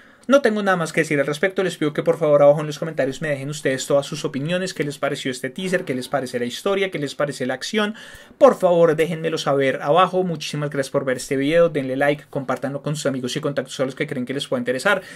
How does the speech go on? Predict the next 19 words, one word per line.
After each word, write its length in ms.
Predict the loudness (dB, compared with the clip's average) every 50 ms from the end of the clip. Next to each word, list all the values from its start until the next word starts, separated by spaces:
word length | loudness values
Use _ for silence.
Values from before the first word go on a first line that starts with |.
| -18 -12
Suscríbanse 440 | -8 -6 -4 -2 0 0 0 2 0
al 80 | 0 0
canal 180 | 0 -2 -4
si 100 | -4 -6
son 120 | -4 -2 -2
nuevos. 240 | 0 0 0 -2 -2
Si 140 | -4 -2
ya 80 | -2 -2
están 180 | -2 -2 -4 -6
suscritos, 480 | -8 -8 -8 -8 -6 -4 -4 -4 -2
denle 220 | -2 -4 -4 -4 -4
click 180 | -6 -4 0
a 60 | 0
la 80 | 0 0
campanita 440 | -2 -4 -4 -4 -4 -4 -4 -4 -2
para 140 | -2 -4 -4
activar 300 | -2 -2 0 0 0 -2
las 160 | -4 -6 -6
notificaciones. 760 | -8 -8 -6 -8 -8 -8 -8 -6 -2 -2 0 2 2 0 0